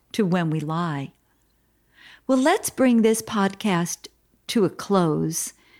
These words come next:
uh, this way. If we love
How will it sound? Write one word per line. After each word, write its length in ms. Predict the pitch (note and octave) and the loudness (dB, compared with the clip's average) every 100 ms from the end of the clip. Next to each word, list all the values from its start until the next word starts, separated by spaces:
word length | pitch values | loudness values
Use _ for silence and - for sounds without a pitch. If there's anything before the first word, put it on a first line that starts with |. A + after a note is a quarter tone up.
| _ _ _ - | _ _ _ -4
uh, 220 | G3+ F3+ | -2 0
this 320 | F#3+ F#3+ - D#3+ | 0 -2 -2 -4
way. 360 | C#3+ - - _ _ _ _ _ _ _ _ _ _ _ _ _ _ _ _ _ - | -4 -4 -12 _ _ _ _ _ _ _ _ _ _ _ _ _ _ _ _ _ 0
If 360 | F4+ F#4+ - | 2 0 0
we 240 | C#4 D4 C4+ | 2 4 4
love 840 | A#3 A#3 F#3 D3+ D3 E3+ F3+ | 4 4 4 2 2 -2 -6